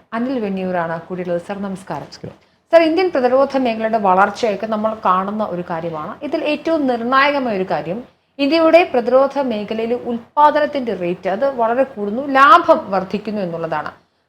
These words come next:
Speaker 1: അപ്പോൾ നമ്മൾ എല്ലായ്പ്പോഴും സംസാരിക്കുന്ന ഒരു പ്രധാനപ്പെട്ട കാര്യം, ഇത്രയും നാൾ നമ്മൾ എല്ലാത്തിനെയും അന്യരാജ്യങ്ങളെ ആശ്രയിക്കുന്ന ഒരു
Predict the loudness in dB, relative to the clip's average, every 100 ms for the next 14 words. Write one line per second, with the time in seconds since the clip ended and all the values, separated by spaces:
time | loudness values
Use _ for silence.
0 | -4 2 8 8 8 4 4 4 6 4
1 | 4 0 0 -2 -6 2 2 4 -2 -2
2 | -4 -6 -6 -6 -4 -2 -2 -2 -6 -6
3 | 0 2 4 0 0 -2 -2 0 2 2
4 | -2 -4 -4 -2 2 2 2 0 0 0
5 | 0 -2 -6 -4 -4 -4